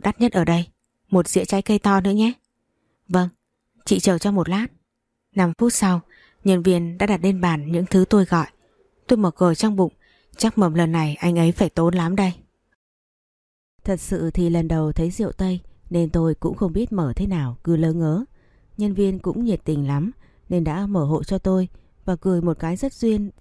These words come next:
rồi đi làm việc của bạn ấy. Tôi thắc mắc nên gọi lại: "À, bạn dì ơi, cho tôi hỏi chai rượu này bao nhiêu tiền?" "Dạ,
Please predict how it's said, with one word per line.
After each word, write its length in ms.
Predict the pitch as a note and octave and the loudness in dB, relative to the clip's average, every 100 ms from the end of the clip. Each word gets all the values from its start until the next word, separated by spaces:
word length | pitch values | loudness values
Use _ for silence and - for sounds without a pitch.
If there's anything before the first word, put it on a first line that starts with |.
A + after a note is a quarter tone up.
| - | -4
rồi 120 | F3 | -2
đi 120 | G3+ | -2
làm 180 | F#3+ D3+ | -4 -4
việc 260 | D#3+ C#3+ | -4 -4
của 120 | - D3 | -4 -4
bạn 200 | D3 - | -4 -4
ấy. 260 | D#3 D#3+ A#3+ - _ _ _ _ - | -4 -6 -8 -18 _ _ _ _ -6
Tôi 120 | G3 | -4
thắc 160 | B3 | -4
mắc 220 | B3 B3+ - | -2 -4 -4
nên 280 | G#3 F3+ F3 | -2 0 0
gọi 200 | F3 - | -2 -2
lại: 220 | D3+ C#3+ _ _ _ _ _ _ - | -2 -4 _ _ _ _ _ _ -12
"À, 240 | E3+ D#3+ - _ _ | -8 -8 -10 _ _
bạn 200 | - F3+ | -10 -8
dì 160 | G#3 F3 | -6 -4
ơi, 220 | F#3 G3 - _ _ _ - | -4 -6 -8 _ _ _ -6
cho 140 | G#3 | -4
tôi 140 | G#3 | -2
hỏi 300 | G3+ F#3+ D3+ - | -2 -2 -4 -4
chai 160 | G3+ | -6
rượu 200 | G3 E3+ | -4 -4
này 140 | E3+ D#3+ | -4 -4
bao 160 | G3 | -4
nhiêu 120 | G3+ G3 | -4 -2
tiền?" 280 | F#3 D#3+ D#3 _ _ _ _ _ _ _ _ | -2 -2 -6 _ _ _ _ _ _ _ _
"Dạ, 400 | - F#3 E3 D#3+ | -8 -6 -4 -6